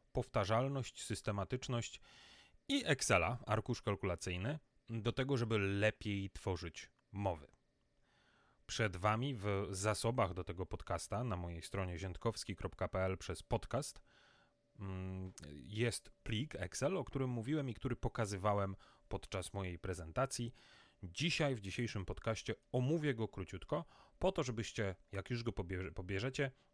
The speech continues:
e, wiedzieli, jak się to je, z czym się to je, jak się z niego korzysta, nawet nie będąc na moim wykładzie, czy, e, nie widząc, bo chyba będzie wideo z tego wykładu, nie widząc tego wideo. No to co,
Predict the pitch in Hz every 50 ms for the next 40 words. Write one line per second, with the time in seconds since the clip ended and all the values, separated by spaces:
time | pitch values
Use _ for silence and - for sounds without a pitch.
0 | _ - - 110 101 95 - 104 98 98 107 120 131 131 123 107 117 135 131 127
1 | 117 104 95 - - 98 107 120 131 - - - 160 - 156 156 151 143 139 139
2 | 135 - - - - - 113 117 101 - 117 - 113 104 104 101 - 98 104 104
3 | - - 107 98 101 95 95 92 - - 85 95 127 127 - - 110 - - -
4 | - - - - - - 98 101 110 120 131 143 143 131 139 131 - - 110 101
5 | 95 95 95 95 98 107 110 107 - 131 127 127 127 123 123 123 117 117 - 127
6 | 117 110 104 107 104 98 - - - - _ _ _ - 156 151 151 147 147 -
7 | - 104 98 95 92 - 107 107 107 107 107 110 113 110 110 110 107 98 92 90
8 | 90 92 - 110 101 98 101 98 95 92 - - - - - _ _ _ _ _
9 | _ _ _ _ _ _ - 90 - 101 98 90 90 92 87 90 85 87 85 92
10 | 147 139 98 82 - - - 80 87 82 85 - - 113 110 104 98 - - -
11 | - - _ - 127 120 107 98 92 90 87 - - 87 85 82 85 90 85 85
12 | 80 - - _ _ _ _ _ _ _ _ _ _ _ _ _ _ _ - -
13 | 196 185 165 139 - - -